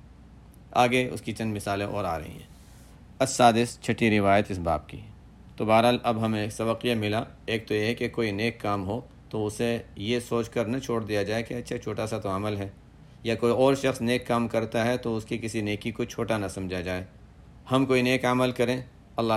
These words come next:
تعالیٰ سے امید رکھیں کہ کیا پتہ اللہ تعالیٰ اس میں ہی برکت دے دیں اور مجھے،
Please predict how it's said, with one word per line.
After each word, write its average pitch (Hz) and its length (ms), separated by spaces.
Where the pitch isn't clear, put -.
تعالیٰ 110 220
سے 110 100
امید 107 300
رکھیں 107 280
کہ 107 100
کیا 127 180
پتہ 110 200
اللہ 101 280
تعالیٰ 104 220
اس 113 160
میں 117 200
ہی 107 240
برکت 104 400
دے 104 120
دیں 104 140
اور 104 440
مجھے، 104 340